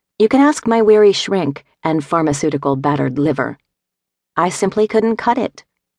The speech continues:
Okay, here's the point where you might be thinking of flinging your book or iPad or Kindle across the room and saying to yourself, "Oh my God, I've bought another whiny white mommy book.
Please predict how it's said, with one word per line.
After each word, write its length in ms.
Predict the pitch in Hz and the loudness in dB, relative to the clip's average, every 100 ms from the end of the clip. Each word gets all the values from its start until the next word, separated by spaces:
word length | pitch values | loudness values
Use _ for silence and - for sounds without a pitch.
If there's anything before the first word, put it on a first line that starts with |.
| _ _ _ _ _ _ _ - | _ _ _ _ _ _ _ -2
Okay, 400 | 180 143 131 139 _ _ _ _ _ | -2 -2 -4 -6 _ _ _ _ _
here's 420 | - 196 247 269 240 | 0 4 4 4 0
the 80 | |
point 340 | - 202 165 143 | 0 0 0 0
where 100 | 160 | 2
you 160 | 196 | 4
might 180 | 269 269 | 4 4
be 100 | 233 | 2
thinking 340 | 202 180 160 156 | 2 0 0 -2
of 100 | 143 | -4
flinging 500 | _ 185 190 196 180 | _ -2 2 2 2
your 200 | 165 151 | 0 0
book 360 | 156 151 147 | 2 2 2
or 120 | 147 | 0
iPad 580 | - 139 139 143 143 139 | 0 0 0 0 0 0
or 140 | 139 135 | -2 -6
Kindle 500 | - 160 143 139 135 | -4 -2 0 0 -2
across 340 | 147 147 139 | 0 -2 -2
the 140 | 151 | -2
room 300 | 143 135 139 | 0 0 0
and 120 | 143 139 | 0 0
saying 280 | 160 151 143 | 0 0 0
to 80 | |
yourself, 560 | 147 143 143 147 143 139 - - _ _ _ - | 2 0 0 0 0 -4 -20 -20 _ _ _ 0
"Oh 220 | 247 233 | 2 2
my 280 | 170 156 156 | 0 0 0
God, 520 | 170 185 196 202 202 | 2 2 4 2 2
I've 240 | 185 165 | -2 -2
bought 200 | 185 208 | 2 4
another 320 | 196 202 226 | 4 2 2
whiny 480 | 190 165 190 226 220 | 2 2 2 2 4
white 320 | 185 170 208 | 4 2 0
mommy 460 | 180 180 185 220 170 | 0 2 2 2 0
book. 420 | 143 139 131 139 | 0 0 0 -4